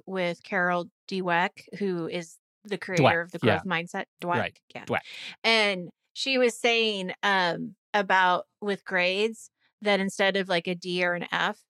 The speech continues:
Speaker 1: it's just a not yet.
Speaker 2: Yeah. So
Speaker 1: You're
Speaker 2: perfect.
Speaker 1: just not yet right now. Not, not yet.
Speaker 2: Yeah.
Speaker 1: But, but you're gonna get there.
Speaker 2: Yes.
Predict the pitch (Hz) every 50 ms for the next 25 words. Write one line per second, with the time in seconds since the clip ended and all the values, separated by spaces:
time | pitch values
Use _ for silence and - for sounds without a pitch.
0 | _ _ - 202 185 - - - 190 - - - 180 170 165 - _ - 190 185
1 | 185 180 165 - - - 160 165 117 92 - _ _ - - _ _ _ _ _
2 | - 127 123 110 82 - _ _ _ _ _ _ _ _ _ - 101 - - -
3 | 170 139 202 - 143 131 220 226 226 - - 233 220 220 214 214 214 190 196 185
4 | 180 170 - _ 202 180 180 180 185 - 175 170 165 156 - - 214 214 220 226
5 | 247 - - 226 _ - 233 247 254 - - 226 202 127 117 - _ _ _ _
6 | _ _ _ - - 123 160 196 175 - - _ _ _ - 180 - - _ _
7 | _ - 254 - 262 302 311 359 381 381 370 - 370 370 - - 170 127 - -
8 | _ _ _ _ - 131 123 98 - - -